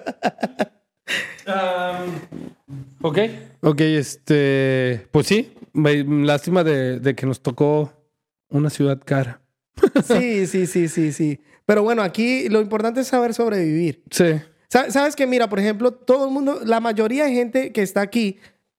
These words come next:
Speaker 2: que yo le pregunto sobre si se iría para Montreal, la gran mayoría dice que no. Y la gran mayoría le teme al frío, pero mira, yo nunca, nunca lo vi como una gran dificultad.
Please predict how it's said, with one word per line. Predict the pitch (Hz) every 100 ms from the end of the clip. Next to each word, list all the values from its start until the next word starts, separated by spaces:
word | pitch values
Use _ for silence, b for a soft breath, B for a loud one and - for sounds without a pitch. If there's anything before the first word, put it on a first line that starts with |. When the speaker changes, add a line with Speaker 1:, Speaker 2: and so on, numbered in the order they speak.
| _
Speaker 2:
que | 202
yo | 185 190
le | 208 208
pregunto | - 175 175 180
sobre | 190 180 165 151 143 143 156
si | - 156
se | 160
iría | 151 180
para | 190 165
Montreal, | 156 143 147 170 214 b b b
la | 175 180 170
gran | 156 202 277
mayoría | 285 254 262
dice | 302 214 196
que | 147
no. | 247 196 127 - _ _ _ _ _ _ _
Y | 220 214
la | 196
gran | 196 220
mayoría | 240 208 214
le | 214
teme | 170 190 208
al | 202
frío, | 214 240 214 208 - _ _ _ _
pero | 185 180 180 170 170
mira, | 185 202 185 160 147 _ _
yo | 151 190 202 202
nunca, | 180 202 208 175 202 175
nunca | 170 196 202 202 190 175
lo | 170 160
vi | 170
como | 180 180
una | 180 175
gran | 175
dificultad. | 175 170 151 147 143 160